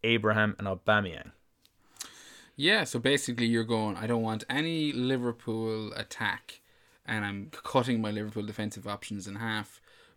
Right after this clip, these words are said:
Speaker 2: but I'm adding Aubameyang." Look, I mean, look, that's, that is a structure switch. I'll
Speaker 1: Yeah,
Speaker 2: give you that.
Speaker 1: coming back and
Speaker 2: <laughs>
Speaker 1: just running that for next five game weeks, and, uh, then I can start looking at getting a Liverpool player back from game week thirteen onwards. And also, the good thing about doing it this time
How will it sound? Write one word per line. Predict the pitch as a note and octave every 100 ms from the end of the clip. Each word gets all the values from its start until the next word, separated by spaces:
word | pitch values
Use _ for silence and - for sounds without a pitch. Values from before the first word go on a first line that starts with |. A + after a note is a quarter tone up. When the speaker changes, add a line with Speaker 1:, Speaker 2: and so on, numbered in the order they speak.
| -
Speaker 2:
but | G#2+
I'm | G2 F#2+
adding | F#2+ G#2 G2+ G2
Aubameyang." | G2 G2+ G2 G2 G2+ E3+
Look, | F3
I |
mean, | F3+ F3+
look, | E3+ -
that's, | C#3 - - - -
that | G2+ A#2+
is | B2+ A2
a |
structure | - A2 - -
switch. | - - -
I'll | A#2
Speaker 1:
Yeah, | G#2
Speaker 2:
give | A2
you | A#2
that. | A2 -
Speaker 1:
coming | B2 F#3+
back | - G3
and | F3
Speaker 2:
<laughs> | C#3
Speaker 1:
just | F3+
running | C3 D3 D3+ C#3+
that | C#3
for | - B2+
next | C3 B2 -
five | B2+ C3 A#2
game | B2 A#2+
weeks, | A2 -
and, | A2 G#2+ G#2
uh, | G#2
then | G2 A2 G2+
I |
can | G#2 G#2
start | A2+ G2+
looking | A2 G#2
at | G2+ - -
getting | G2+ G2 F#2+
a | F#2+ F#2 - - - - - -
Liverpool | A2 G#2+ - A2
player | G#2+ G#2+ G2+
back | A2 -
from | G#2
game | F#2+ G#2+
week | F#2+ -
thirteen | G2+ G#2+ G2+
onwards. | G2+ F#2+ -
And | A2+
also, | C3 D#3 C#3
the | A2+ G#2 -
good | - E3
thing | F3 D#3
about | D3
doing | C#3+ C#3
it | B2+
this | B2+ C3+
time | - D#3 F3